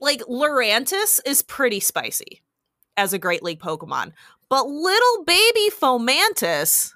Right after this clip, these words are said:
being up there, uh, it's the best bug type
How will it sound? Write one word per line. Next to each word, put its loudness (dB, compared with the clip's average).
being -2
up 0
there, -2
uh, 4
it's 0
the 2
best 0
bug 2
type -4